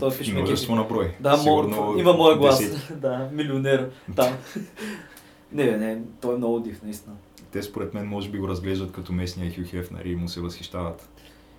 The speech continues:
Speaker 1: Еми, не бе, те, аз си мисля, че си имат някаква традиция за такива личности, които са по-странни и по-показни, и по-скандални, и по-авторитар-, а, авторитетни. Примерно, виж Дучето, аз за Мусолини говоря.
Speaker 2: Да.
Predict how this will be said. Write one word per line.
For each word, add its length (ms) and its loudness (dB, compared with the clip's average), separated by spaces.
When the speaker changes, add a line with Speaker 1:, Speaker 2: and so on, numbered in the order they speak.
Speaker 1:
Еми, 320 -6
не 180 -2
бе, 140 0
те, 140 2
аз 180 4
си 80 -10
мисля, 200 -8
че 120 -10
си 80 -10
имат 160 -2
някаква 300 -6
традиция 360 -4
за 140 -2
такива 340 -4
личности, 380 -8
които 200 -14
са 60 -14
по-странни 540 -6
и 80 -6
по-показни, 1080 -4
и 100 -6
по-скандални, 1300 -4
и 80 -8
по-авторитар-, 840 -6
а, 320 -6
авторитетни. 580 -12
Примерно, 240 -6
виж 120 -2
Дучето, 520 -10
аз 160 -2
за 120 -2
Мусолини 420 -2
говоря. 300 -10
Speaker 2:
Да. 280 -8